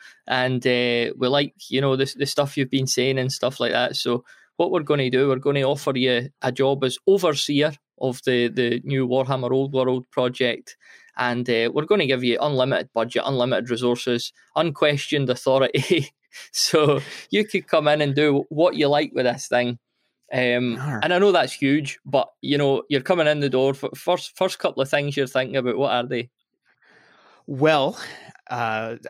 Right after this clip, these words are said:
Speaker 2: I mean, you know, after graciously accepting this position, I will, uh, I'll, I'll come in, uh, probably, uh, you know, dressed up,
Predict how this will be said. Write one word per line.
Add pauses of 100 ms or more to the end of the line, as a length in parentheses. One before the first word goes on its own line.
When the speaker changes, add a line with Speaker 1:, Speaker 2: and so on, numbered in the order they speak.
Speaker 2:
I
mean, (560)
you
know,
after
graciously
accepting
this
position,
I
will,
uh,
I'll,
I'll
come
in,
uh,
probably, (420)
uh,
you
know,
dressed
up,